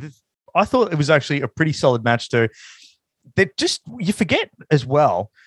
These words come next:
because you remember W C W for, like, the Cruiserweights and the N W O in this era. But these are actually two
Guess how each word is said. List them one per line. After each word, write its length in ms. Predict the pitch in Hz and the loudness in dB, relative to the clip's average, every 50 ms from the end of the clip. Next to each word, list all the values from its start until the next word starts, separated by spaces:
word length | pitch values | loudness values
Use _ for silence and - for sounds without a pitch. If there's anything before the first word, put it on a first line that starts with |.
| _ _ | _ _
because 340 | - - 151 135 113 123 - | -4 -2 0 0 0 -2 -8
you 260 | - 175 117 120 143 151 | -12 -10 -2 0 2 4
remember 360 | 147 143 151 165 170 160 135 | 4 4 4 4 4 2 2
W 240 | - 131 123 123 117 | 4 2 0 0 -2
C 120 | - - | -4 0
W 280 | 113 113 107 113 110 104 | 0 0 0 0 -2 -4
for, 160 | - - 104 | -4 -2 -2
like, 200 | 101 95 95 - | -2 -2 -2 -6
the 80 | - | -10
Cruiserweights 720 | - - - 110 113 104 110 107 107 104 104 107 107 - 113 | -10 -4 0 0 2 4 4 6 6 6 6 4 4 0 -4
and 120 | 117 104 | -6 -6
the 80 | 98 95 | -4 -4
N 140 | 98 101 98 | -4 -2 0
W 320 | 101 95 92 95 95 98 | 0 0 0 2 4 4
O 60 | 107 113 | 4 4
in 140 | 110 101 | 2 2
this 180 | 95 92 - - | -2 -4 -2 0
era. 320 | 131 143 127 92 85 82 - _ _ - - - _ _ _ _ - | 2 2 4 2 2 -2 -4 _ _ -20 -20 -20 _ _ _ _ 0
But 160 | 143 - - | 0 0 0
these 260 | - 285 392 415 - - | -2 -6 -6 -6 -4 -2
are 80 | 320 | 0
actually 300 | 269 214 - - 156 113 - | 0 0 0 -2 -6 -6 -6
two 320 | - - - 139 139 127 | -4 0 2 2 2 0